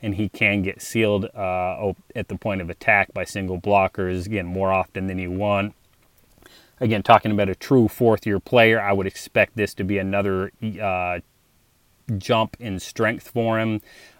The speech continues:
Uh, good, good strength program there at Oregon, so I expect that strength to be improved this year and that technique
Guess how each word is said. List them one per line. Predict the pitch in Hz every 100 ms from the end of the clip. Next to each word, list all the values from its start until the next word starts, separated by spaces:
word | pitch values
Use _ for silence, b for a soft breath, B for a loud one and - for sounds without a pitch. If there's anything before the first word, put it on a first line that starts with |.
| -
Uh, | 92 87 87 _
good, | 110 101 101 - _ - -
good | 107 95
strength | - 107 107 -
program | 110 101 104 101
there | 98 92
at | 98
Oregon, | 98 98 98 95
so | -
I | 98 92
expect | 90 - 95 -
that | 92 -
strength | - 98 98
to | -
be | 95 92
improved | 90 - 120 107 104 92 180
this | 127 98 -
year | 98 95 95
and | 95 92
that | 90
technique | - 92 95 92 95 -